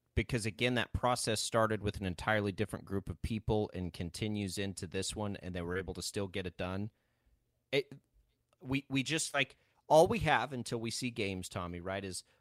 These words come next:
what's our gut tell us? You and I have been what some people consider, and I still don't understand, maybe unreasonable in our expectations right out of the gates, but,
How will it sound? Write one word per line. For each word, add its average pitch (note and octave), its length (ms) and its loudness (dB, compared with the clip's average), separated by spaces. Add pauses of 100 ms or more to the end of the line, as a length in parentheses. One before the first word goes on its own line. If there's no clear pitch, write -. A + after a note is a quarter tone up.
what's C#3+ 160 -2
our E3 80 4
gut C3+ 280 2
tell C3 220 0
us? - 240 -8 (440)
You D3 260 0
and C3 100 2
I B2+ 300 2
have A2+ 320 0
been A2 460 -2 (1000)
what G2 200 -8
some B2+ 260 0
people A2 280 -2
consider, F#2+ 460 -4
and F2+ 80 -4
I E2+ 60 -4
still A#2 240 -4
don't A2 140 0
understand, F2 720 -6 (680)
maybe G#2 280 -2
unreasonable G#2 640 0
in G2 60 -2
our F#2+ 120 -2
expectations G2 720 -6
right F#2+ 160 -2
out F2+ 100 0
of E2 60 -8
the E2 60 -12
gates, A#2 420 -4
but, - 240 -4